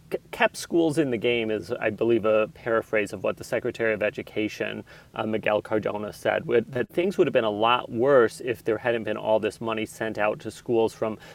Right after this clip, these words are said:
this administration and from the prior administration. You know, the experts I, I talked to said, "We don't really have good evidence on that one way or another. We're gonna have to have more data and more rigorous analyses to see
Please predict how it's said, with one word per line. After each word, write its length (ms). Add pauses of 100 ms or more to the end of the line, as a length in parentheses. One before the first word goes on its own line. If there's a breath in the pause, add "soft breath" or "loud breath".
(100 loud breath)
this 220
administration 720
and 240
from 160
the 100
prior 400
administration. 840 (480 loud breath)
You 440
know, 160
the 260
experts 400
I, 320
I 120
talked 320
to 160
said, 360
"We 200
don't 180
really 200
have 280
good 160
evidence 440
on 140
that 180
one 200
way 80
or 60
another. 320
We're 160
gonna 160
have 160
to 80
have 120
more 260
data 280
and 140
more 160
rigorous 440
analyses 640
to 140
see 560